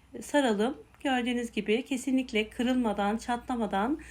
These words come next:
kolay bir şekilde sarılıyor. Tepside kalan Hindistan cevizine de güzelce bularsanız, e,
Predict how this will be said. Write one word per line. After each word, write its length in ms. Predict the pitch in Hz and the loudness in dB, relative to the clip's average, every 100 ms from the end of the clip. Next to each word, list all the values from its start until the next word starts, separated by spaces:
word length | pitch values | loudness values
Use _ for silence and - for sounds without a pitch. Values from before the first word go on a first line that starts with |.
| - - - | -18 -20 -12
kolay 360 | - 254 285 277 | -2 4 4 4
bir 60 | |
şekilde 480 | - 214 - 202 277 | 0 -4 -4 -4 -6
sarılıyor. 800 | 302 247 220 202 196 190 220 392 - - - - - - - - - - - - - - - - - - - - - - - | -4 2 4 4 2 2 0 -2 -6 -20 -20 -20 -20 -20 -20 -20 -20 -20 -20 -20 -20 -18 -18 -18 -18 -18 -20 -20 -20 -20 -16
Tepside 480 | - 392 - 359 330 | 4 4 4 2 2
kalan 380 | 311 285 269 285 | 2 4 4 6
Hindistan 520 | 302 285 277 294 294 | 4 4 2 2 2
cevizine 480 | 269 262 233 247 240 | 2 0 0 -2 -2
de 80 | 240 | -2
güzelce 500 | 254 262 254 214 214 | -2 2 4 4 0
bularsanız, 760 | 247 254 247 226 202 320 427 - | 2 2 2 0 2 0 -2 -8
e, 60 | 202 | -2